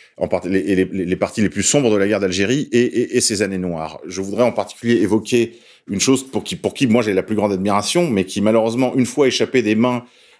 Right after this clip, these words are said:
za-, habiles et, et expertes du, du, du capitaine Léger, euh, la Bleuite, euh, confiée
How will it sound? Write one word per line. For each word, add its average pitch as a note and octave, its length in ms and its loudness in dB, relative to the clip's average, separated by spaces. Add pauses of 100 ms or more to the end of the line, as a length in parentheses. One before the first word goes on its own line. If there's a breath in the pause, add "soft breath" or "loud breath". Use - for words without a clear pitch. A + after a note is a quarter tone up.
(260 soft breath)
za-, A#2+ 260 0 (680)
habiles B2+ 500 2
et, G2+ 160 2
et G2+ 320 0
expertes C3+ 640 -2
du, F#2 420 -10
du, F#2 420 -12
du F#2 120 -16
capitaine G#2+ 480 -2
Léger, A#2+ 540 0 (1040)
euh, G#2+ 80 4
la G2 120 4
Bleuite, A2+ 500 -2 (480 loud breath)
euh, G#2 240 6
confiée C#3+ 720 2